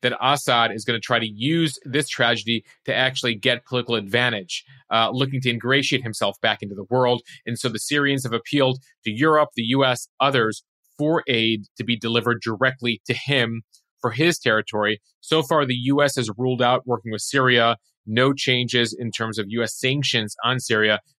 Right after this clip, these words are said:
The U S saying they will get aid to Syrians through other avenues. The E U, though, European officials indicated yesterday that they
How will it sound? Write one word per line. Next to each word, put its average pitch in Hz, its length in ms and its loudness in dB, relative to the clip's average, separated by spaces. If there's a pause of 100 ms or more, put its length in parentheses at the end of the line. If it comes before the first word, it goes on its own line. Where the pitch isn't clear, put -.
The 120 60 0
U 127 80 4
S 123 120 0
saying 110 260 0
they 110 120 0
will 120 240 0
get 120 240 0
aid 113 240 0
to - 80 -20
Syrians 135 520 0
through 113 280 -6
other 110 320 -2
avenues. 120 500 0 (280)
The 131 80 -2
E 151 260 -6
U, 220 180 0
though, 160 180 6
European 135 520 0
officials 139 480 0 (260)
indicated 135 460 0 (100)
yesterday 110 640 0 (240)
that 120 140 -4
they 127 180 2